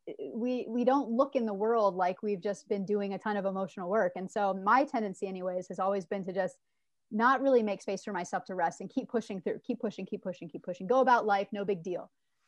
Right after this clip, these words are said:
But what I've learned over time as a, if I do that, I will get overwhelmed and I will quit. And this wor-, this path of awakening just feels too much with everything else going on in my life. I can't do it. So one of the te-, one of the, you know,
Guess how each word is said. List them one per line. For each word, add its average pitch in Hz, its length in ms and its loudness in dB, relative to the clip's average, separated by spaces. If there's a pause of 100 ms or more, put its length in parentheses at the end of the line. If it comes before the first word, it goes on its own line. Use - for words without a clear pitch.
(160)
But 226 180 4
what 226 220 2
I've 247 200 6
learned 226 300 0
over 202 220 2
time 214 400 -2
as 190 180 -4
a, 175 280 -2 (100)
if 233 140 0
I 214 80 2
do 226 180 0
that, 294 220 2 (680)
I 233 140 6
will 240 120 6
get 240 160 4
overwhelmed 247 580 2
and 196 120 -2
I 202 100 2
will 208 160 2
quit. - 320 -2 (140)
And 214 120 -2
this 214 140 -6
wor-, 208 160 -4
this 214 320 -2
path 240 220 2 (100)
of 202 140 -4
awakening 208 500 -2
just 190 180 -12
feels 208 220 -2
too 226 220 -6
much 214 240 -2
with 208 160 -10
everything 214 340 -2
else 190 180 -6
going 190 280 -4
on 190 100 -6
in 185 80 -6
my 175 140 -6
life. 208 240 2 (100)
I 196 60 -4
can't 185 220 -6
do 208 120 4
it. - 80 -8 (760)
So 214 420 2 (160)
one 240 220 0
of 269 80 2
the 233 60 0
te-, 254 240 -2
one 226 160 -4
of 208 140 -6
the, 208 200 -2 (360)
you 208 120 -4
know, 175 220 -2